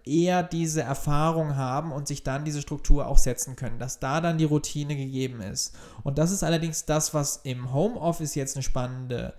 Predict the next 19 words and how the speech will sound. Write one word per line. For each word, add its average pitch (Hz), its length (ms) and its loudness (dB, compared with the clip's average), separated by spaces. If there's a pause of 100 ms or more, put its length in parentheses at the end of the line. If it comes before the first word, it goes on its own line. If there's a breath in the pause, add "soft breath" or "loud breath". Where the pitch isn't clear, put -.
(220 loud breath)
Komponente 135 600 8
ist, 147 300 -4
weil 143 220 0
wir 156 140 2
haben 151 240 0
im 139 120 -2
Homeoffice 160 600 4
häufig 147 320 6
beide 139 340 0
sitzen. 156 400 -2
Das 131 180 -4
heißt, 139 240 0
wir 147 80 2
haben 143 120 0
sowohl 143 280 2
die 143 140 -2
jungen 175 280 2
Leute 185 320 2
sitzen, 185 460 -6